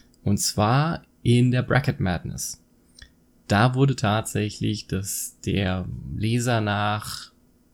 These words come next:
der Leseransicht nach beste Craft Beer gewählt. Und es hat sich eindeutig eben der Brew-,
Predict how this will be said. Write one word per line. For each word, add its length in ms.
der 260
Leseransicht 720
nach 200
beste 400
Craft 340
Beer 140
gewählt. 420
Und 420
es 200
hat 180
sich 280
eindeutig 760
eben 520
der 140
Brew-, 240